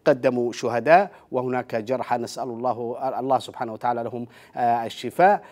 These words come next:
وقدموا تضحيات، وكانت النتيجة بهذا الشكل. هنا حقيقة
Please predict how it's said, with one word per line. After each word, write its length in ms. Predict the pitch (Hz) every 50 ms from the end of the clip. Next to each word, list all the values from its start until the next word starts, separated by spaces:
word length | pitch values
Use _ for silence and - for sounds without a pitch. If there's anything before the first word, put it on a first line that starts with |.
| - _ -
وقدموا 800 | 139 143 151 151 151 151 147 139 - 165 151 139 139 135 131 117
تضحيات، 680 | - 131 113 - - - 120 127 147 175 196 190 -
وكانت 420 | 143 120 - 165 151 135 120 - 131
النتيجة 600 | 123 120 117 110 - 131 120 113 127 127 123 120 - _ _ _
بهذا 480 | - 113 110 101 113 117 113 104 120 - -
الشكل. 500 | - - - - - 95 - - - 92 - - _ _ _ -
هنا 180 | 233 277 277 -
حقيقة 480 | - - 180 - - 196 - - 160